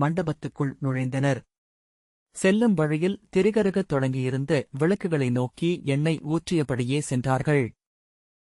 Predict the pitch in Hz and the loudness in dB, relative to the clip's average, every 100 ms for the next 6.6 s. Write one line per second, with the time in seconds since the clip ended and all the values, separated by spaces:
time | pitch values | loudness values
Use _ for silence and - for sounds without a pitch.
0 | _ _ 135 185 220 208 196 202 143 143 | _ _ 0 2 4 4 2 0 0 0
1 | 165 190 180 151 151 151 135 139 147 139 | 2 0 0 0 0 -2 -2 -2 -2 -4
2 | - 135 120 127 143 196 - - 139 180 | -4 -6 -4 -4 -2 -4 -6 -2 2 2
3 | 202 202 151 127 143 - 143 139 143 139 | 2 0 -2 -2 -4 -4 -4 -2 -4 -4
4 | 139 151 117 _ - 175 226 208 180 165 | -2 -2 -2 _ -4 2 2 2 0 -2
5 | 156 143 131 123 135 156 - 139 135 120 | -4 -4 -2 -2 -2 -4 -4 -2 -2 -2
6 | 120 120 127 151 127 | -4 -4 0 0 0